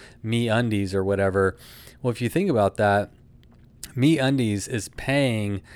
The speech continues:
for that advertisement, so that costs them money. Plus, they're giving a discount for the referral, so that costs them money. So it, it's,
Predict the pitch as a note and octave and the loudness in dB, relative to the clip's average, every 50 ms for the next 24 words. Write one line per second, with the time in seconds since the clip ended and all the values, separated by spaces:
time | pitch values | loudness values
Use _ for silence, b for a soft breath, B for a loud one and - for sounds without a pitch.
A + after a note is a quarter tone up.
0 | B B B - - - B2+ A#2+ A2+ G#2+ G#2+ G#2 G#2+ G#2 G#2 G#2+ G2+ G2+ F#2+ - | B B B -10 -2 0 2 2 2 2 0 0 0 2 2 2 2 0 -2 -2
1 | A2+ A2+ A2 G#2+ G2 F#2 F#2 F2 F2 F#2 - - B B B B B - - - | -2 0 0 0 -2 -2 -6 -8 -8 -10 -12 -14 B B B B B -8 -6 -2
2 | A2 G#2+ A2 A2+ - - B2 A#2 A2+ - - - G#2+ G2 G2 G#2+ G#2+ G2+ G2 F#2+ | 0 0 0 -2 -2 0 0 0 0 0 -2 -6 -6 -4 -2 -2 -2 -2 -4 -4
3 | F#2 - B B B B B - - D#3 E3+ F3 E3+ - C3+ A#2+ A2 A2 A2+ A2 | -6 -8 B B B B B -6 0 2 2 2 0 0 -4 -4 -2 -2 -4 -4
4 | A2 G#2+ G2+ F#2+ F#2 F2 - C3 D3 D3 - - - G#2+ F#2+ F#2 F#2 G2 - - | -4 -4 -4 -4 -6 -4 -2 -2 -2 -2 -4 -6 -8 -6 -4 -4 -4 -6 -8 -10
5 | B B B B B B B - - - A#2+ G#2+ G2+ G2 G2+ F#2+ - - - D#3+ | B B B B B B B -10 -6 -4 -2 -2 0 0 -2 -2 -2 -2 0 2
6 | E3 D#3 B2+ G2+ G2 G2 G2 G2 B B B B B B - - A#2+ A2 B2 C3+ | 4 4 4 4 4 4 2 0 B B B B B B -8 -4 -2 2 2 2
7 | C#3 - - A2+ G#2 G2 - - - G2+ G2 G2 G2 G2 G2 G2+ F#2+ - - B2 | 2 0 0 0 0 0 -2 -4 -8 -6 -6 -4 -4 -4 -4 -4 -6 -4 -2 0
8 | A#2 A2 A2 G2+ B B B B B B B - - - C#3+ C3 - - - - | 2 2 2 0 B B B B B B B -10 -6 -4 -4 -4 -6 -10 -20 -20
9 | - - - - - - E3 C#3 C3 - | -20 -20 -20 -20 -10 -4 -2 -2 -2 -2